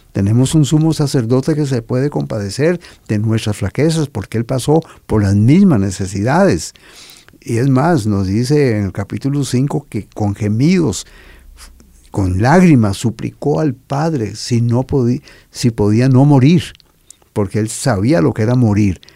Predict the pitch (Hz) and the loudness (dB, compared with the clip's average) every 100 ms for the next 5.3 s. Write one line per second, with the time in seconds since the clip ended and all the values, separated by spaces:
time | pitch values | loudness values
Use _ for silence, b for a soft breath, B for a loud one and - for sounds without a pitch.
0 | b b b - 104 104 101 104 139 147 | b b b -6 -6 -4 -6 -4 -2 0
1 | 139 107 104 110 120 147 151 123 113 113 | -2 0 0 2 4 2 0 0 0 -2
2 | 95 90 _ - 180 196 131 98 104 98 | -2 -4 _ 0 4 4 4 2 0 0
3 | 95 123 131 127 104 98 92 104 131 151 | 0 0 0 -2 -2 -2 -2 2 2 2
4 | 123 104 98 101 101 104 113 151 190 165 | 0 -2 -2 -2 -2 -2 0 2 2 0
5 | - 80 | -6 -10